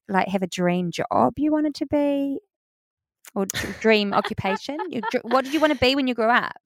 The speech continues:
Speaker 2: Did you know the answer to this?
Speaker 1: Oh, I think I do.
Speaker 2: I really wanted to be a butcher.
Speaker 1: Yeah, that's it, exactly it. With
Speaker 2: For a
Speaker 1: mince
Speaker 2: long
Speaker 1: and stuff,
Speaker 2: time.
Speaker 1: eh? 'Cause you love touching meat.
Speaker 2: Yeah, and I still like handling meat. Isn't this odd? <laughs>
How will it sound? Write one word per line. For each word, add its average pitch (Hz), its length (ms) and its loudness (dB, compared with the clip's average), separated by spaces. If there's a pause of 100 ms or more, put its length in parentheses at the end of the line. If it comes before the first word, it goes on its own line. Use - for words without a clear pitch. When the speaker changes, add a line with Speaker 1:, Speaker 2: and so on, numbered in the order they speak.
(460)
Speaker 2:
Did 247 140 2
you 262 120 6
know 220 220 8
the 247 120 6
answer 240 280 2
to 254 100 2
this? 339 400 0
Speaker 1:
Oh, 247 40 0
I 240 80 0
think 240 260 -4
I 220 100 6
do. 196 360 -2 (520)
Speaker 2:
I 214 60 6
really 220 440 6
wanted 190 200 6
to - 60 -12
be 185 120 2
a 170 40 4
butcher. - 720 0
Speaker 1:
Yeah, 202 160 4
that's 175 240 0
it, 175 140 -2
exactly 170 320 -2
it. 156 120 -2
With 185 160 0
Speaker 2:
For 214 160 4
a 214 40 6
Speaker 1:
mince 208 100 2
Speaker 2:
long 196 180 4
Speaker 1:
and 226 80 4
stuff, - 280 -6
Speaker 2:
time. 392 140 0
Speaker 1:
eh? 190 120 -6
'Cause 190 100 -6
you 190 100 -4
love 180 220 0 (180)
touching 190 380 -2
meat. 285 460 -4 (220)
Speaker 2:
Yeah, 294 340 4
and 247 100 0
I 247 100 2
still 180 340 0
like 214 240 2
handling 240 440 2
meat. 254 300 0
Isn't 226 260 -2
this 254 200 0
odd? 151 340 2 (340)
<laughs> - 60 0